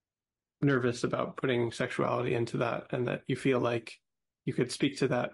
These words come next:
more clearly now. Um, and I'm curious about that, how you would describe,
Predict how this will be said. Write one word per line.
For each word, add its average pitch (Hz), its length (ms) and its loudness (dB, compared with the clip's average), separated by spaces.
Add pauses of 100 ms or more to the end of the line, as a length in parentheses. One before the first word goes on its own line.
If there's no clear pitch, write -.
(120)
more 127 140 0
clearly 127 400 0
now. 117 420 -2 (1040)
Um, 65 480 -4 (720)
and 120 320 0
I'm 127 100 -4
curious 160 320 0
about 127 260 -2
that, 120 260 -2 (340)
how 135 160 -2
you 123 180 2
would 120 160 2
describe, 120 680 -4